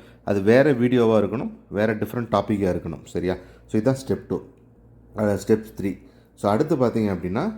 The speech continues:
ஸ்பான்சர் நேமை வந்து மென்ஷன் பண்ணணும். நம்மளுடைய ஸ்பான்சர் நேம் என்ன அப்படின்னா ஜென், அஹ், ரிவ்யூஸ் ஆன்லைன். So, இதை வந்து, அஹ், இந்த வீடியோ வந்து sponsored by, அஹ், ஜென்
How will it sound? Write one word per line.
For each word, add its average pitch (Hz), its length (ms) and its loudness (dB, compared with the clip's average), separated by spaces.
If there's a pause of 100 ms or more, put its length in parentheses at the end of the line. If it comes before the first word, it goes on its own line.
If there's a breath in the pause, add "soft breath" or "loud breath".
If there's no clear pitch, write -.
(340)
ஸ்பான்சர் 139 500 2 (120)
நேமை 139 320 4
வந்து 117 160 0
மென்ஷன் 95 420 -2
பண்ணணும். 87 280 -4 (380 loud breath)
நம்மளுடைய 110 300 4 (120)
ஸ்பான்சர் 123 420 2
நேம் 117 140 4
என்ன 107 200 4
அப்படின்னா 107 240 0 (120)
ஜென், 120 400 2
அஹ், 95 320 2
ரிவ்யூஸ் 117 360 2
ஆன்லைன். 98 380 2 (320 loud breath)
So, 110 140 2
இதை 135 180 6
வந்து, 123 300 2 (720 loud breath)
அஹ், - 100 -4
இந்த 139 260 4
வீடியோ 127 440 4
வந்து 101 320 -2 (140)
sponsored 110 540 0
by, 147 140 4 (300)
அஹ், 92 260 0
ஜென் 120 180 2